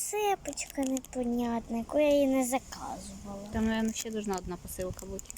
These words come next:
Speaker 1: Ще одна?
Speaker 2: Я думаю, да. У другому кульку.
Speaker 1: В другому?
Speaker 2: Угу.
Speaker 1: Зараз пошукаю.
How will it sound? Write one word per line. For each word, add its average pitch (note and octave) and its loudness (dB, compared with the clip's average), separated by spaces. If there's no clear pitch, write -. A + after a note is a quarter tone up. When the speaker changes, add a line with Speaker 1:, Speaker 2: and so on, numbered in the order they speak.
Speaker 1:
Ще C#4 0
одна? C4 -2
Speaker 2:
Я G3 -4
думаю, G#3 -2
да. F#3 -4
У - -4
другому G#3 2
кульку. G#3 -6
Speaker 1:
В C#4 -10
другому? C4+ 2
Speaker 2:
Угу. G#3+ -2
Speaker 1:
Зараз C4 0
пошукаю. A3 -6